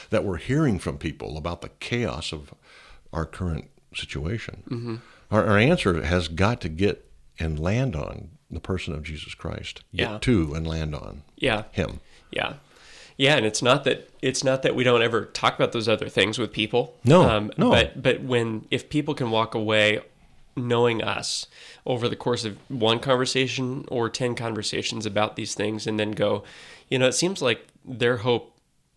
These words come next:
Speaker 2: you know, our hope is actually in those things," then we've lost the opportunity.
Speaker 1: We have.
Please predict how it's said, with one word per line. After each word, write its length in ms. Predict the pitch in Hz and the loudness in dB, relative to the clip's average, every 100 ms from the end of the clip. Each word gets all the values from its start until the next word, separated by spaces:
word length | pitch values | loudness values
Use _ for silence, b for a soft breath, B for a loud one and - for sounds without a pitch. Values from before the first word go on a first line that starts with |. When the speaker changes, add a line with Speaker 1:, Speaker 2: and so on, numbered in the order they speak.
| - | -4
Speaker 2:
you 120 | 127 | 0
know, 60 | 101 | 2
our 200 | 113 110 | 2 2
hope 260 | 117 110 | 0 -2
is 140 | 107 110 | -4 -2
actually 380 | 104 - 110 | -2 -2 -2
in 400 | - 123 107 101 - b b b 117 | 0 0 -2 -4 -12 b b b -6
those 320 | 110 104 - | -2 -2 -2
things," 540 | 143 135 - - - _ b b - | -2 -2 -2 -8 -12 _ b b -14
then 360 | 123 117 107 | -6 -2 0
we've 240 | 110 107 101 | 0 -2 0
lost 260 | 104 104 | -2 -2
the 80 | 110 | -2
opportunity. 540 | 107 - - - - - | -4 -6 -10 -8 -8 0
Speaker 1:
We 140 | 104 | 2
have. 260 | 87 76 | 4 2